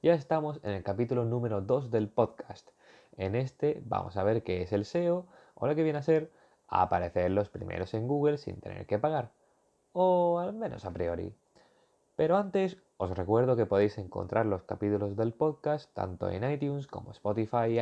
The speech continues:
iVoox, así como en la página cercasor punto com, donde encontraréis contenido extra y los links a mis redes sociales. Todo esto os lo dejo en las notas del capítulo para que no se os pase. Pues vamos al meollo del asunto.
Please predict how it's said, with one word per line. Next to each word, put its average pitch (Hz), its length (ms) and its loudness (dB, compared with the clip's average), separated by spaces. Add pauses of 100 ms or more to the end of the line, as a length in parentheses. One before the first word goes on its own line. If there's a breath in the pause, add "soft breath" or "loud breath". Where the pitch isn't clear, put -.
iVoox, - 420 -8 (320 loud breath)
así 104 260 2
como 92 200 0
en 90 80 -2
la 90 100 -2
página 117 500 0 (140 loud breath)
cercasor 104 960 2
punto 139 320 0
com, 92 300 0 (180)
donde 95 260 -12
encontraréis 98 640 -2
contenido 95 640 -4
extra - 600 -2
y 107 200 0
los 95 180 -4
links 123 320 -4
a 92 80 -4
mis 90 140 -4
redes 90 240 -2
sociales. 147 500 -2 (500 soft breath)
Todo 202 240 2
esto 175 280 2
os 151 100 4
lo 127 120 4
dejo 120 200 2
en 104 60 4
las 98 100 0
notas 104 240 -2
del 98 160 -2
capítulo 143 540 -2
para 90 240 0
que 101 120 0
no 107 120 0
se 101 100 -2
os 87 140 -4
pase. 95 320 -4 (800)
Pues 107 240 4
vamos 160 280 2
al 110 120 -2
meollo 101 260 2
del 95 80 4
asunto. - 460 -8